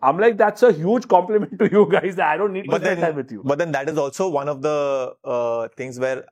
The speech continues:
Speaker 2: when I was also, like, kind of working or something, whatever it is, right? Um, people, uh, in the organization,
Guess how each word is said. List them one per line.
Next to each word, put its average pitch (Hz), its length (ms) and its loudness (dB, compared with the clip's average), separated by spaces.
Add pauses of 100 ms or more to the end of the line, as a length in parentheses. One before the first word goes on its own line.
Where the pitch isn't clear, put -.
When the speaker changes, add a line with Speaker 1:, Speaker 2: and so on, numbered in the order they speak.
Speaker 2:
when 123 160 -4
I 117 180 -6
was 123 400 -4
also, 120 400 -4
like, 117 160 -4
kind 113 160 -6
of 117 80 -4
working 113 260 -4
or 113 60 -6
something, 110 320 -6
whatever 196 300 -2
it 120 100 -6
is, 113 100 -6
right? 123 300 -4
Um, 120 640 -6 (540)
people, 196 640 -2 (500)
uh, - 220 -2
in 143 120 -2
the 160 120 0
organization, 135 1000 -4